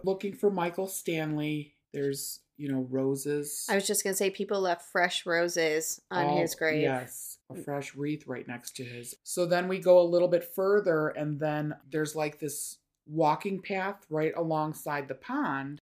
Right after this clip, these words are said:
Speaker 1: and there's all these beautiful benches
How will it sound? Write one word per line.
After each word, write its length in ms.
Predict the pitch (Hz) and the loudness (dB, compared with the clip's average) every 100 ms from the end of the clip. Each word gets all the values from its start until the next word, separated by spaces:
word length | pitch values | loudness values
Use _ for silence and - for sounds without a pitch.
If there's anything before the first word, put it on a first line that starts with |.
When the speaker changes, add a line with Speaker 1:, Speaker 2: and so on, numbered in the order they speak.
| _ - | _ -6
Speaker 1:
and 260 | 180 180 | -4 0
there's 220 | 175 175 175 | 2 0 -2
all 240 | 175 226 | -4 0
these 220 | 254 220 | 0 0
beautiful 640 | - 185 202 202 160 143 - | -4 0 2 2 -4 -6 -6
benches 920 | 160 160 170 - 139 123 117 127 - | -4 -4 -6 -6 -4 -6 -8 -10 -12